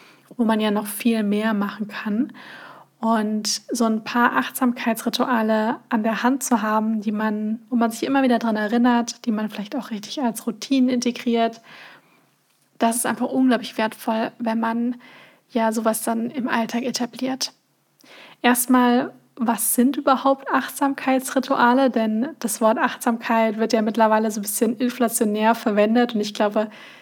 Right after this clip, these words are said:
viele nutzen es vielleicht oder hören es immer wieder, aber wissen vielleicht gar nicht so richtig, was ist damit eigentlich gemeint. Also das klingt vielleicht gut, diese Achtsamkeit und mehr innere Ruhe und so weiter,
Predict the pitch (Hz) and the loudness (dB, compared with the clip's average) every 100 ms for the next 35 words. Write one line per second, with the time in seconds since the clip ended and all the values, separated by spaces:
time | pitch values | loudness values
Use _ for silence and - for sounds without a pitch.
0 | _ _ - 240 226 208 214 262 - 302 | _ _ -4 0 2 2 2 0 0 -2
1 | - 262 269 285 - 233 220 233 240 269 | 0 2 2 2 2 0 0 0 2 2
2 | 269 254 240 240 240 220 208 247 247 226 | 2 0 2 2 2 2 4 2 0 -2
3 | 240 208 - 214 240 - 247 220 - 226 | -4 -2 0 2 0 0 -2 -2 -2 -4
4 | 220 - _ - - - - _ _ _ | -4 -12 _ -20 -20 -20 -20 _ _ _
5 | - - - 233 226 254 226 214 233 214 | -12 -8 -4 -2 -2 -2 -2 -2 -2 0
6 | 226 233 254 254 233 226 233 - 254 247 | 2 4 2 2 -2 -2 -4 -4 0 0
7 | - 220 214 - 240 247 247 220 285 254 | 0 -2 -2 0 0 2 0 -2 -2 -4
8 | - 233 226 - 220 220 220 220 208 220 | -4 -4 -4 -4 -2 0 0 -2 -2 0
9 | 247 226 220 214 233 226 254 208 226 214 | 0 0 0 0 2 2 0 0 0 2
10 | 214 214 220 | 0 0 0